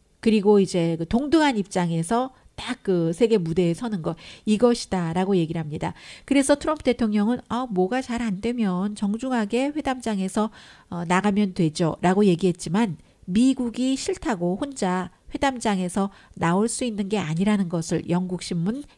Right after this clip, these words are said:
이코노미스트는 딱 그 경고를 주고 있습니다. 왜냐하면 중국이요.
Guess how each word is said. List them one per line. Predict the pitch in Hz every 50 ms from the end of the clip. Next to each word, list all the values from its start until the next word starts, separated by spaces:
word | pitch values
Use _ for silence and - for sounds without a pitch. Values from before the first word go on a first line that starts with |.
| _
이코노미스트는 | - 202 - - 240 214 190 196 170 165 160 165 - - - 170 175 180 180 185 - _ _ _ _ _ _
딱 | - - - _
그 | - 196 170 160 156 156 - - - - _ _ _ _ _ _ _ _ _ _ _ _
경고를 | - 190 190 190 175 190 170 175
주고 | 175 - 185 175 160
있습니다. | 156 165 - - 160 - 160 165 160 175 - _ _ _ _ _
왜냐하면 | 196 202 196 214 202 175 180 220 226 202 147 143 - _ _ _ _ _ _ _ _ _ _ _ _ _ _ _ _ _ _ _ _ _ _ _ _ _ _ _ _ _ _ _ _ _ _ _ _ _ _ _ _ - - - _ - - - _ _ _
중국이요. | - - 214 202 190 190 165 - 160 170 165 156 - 156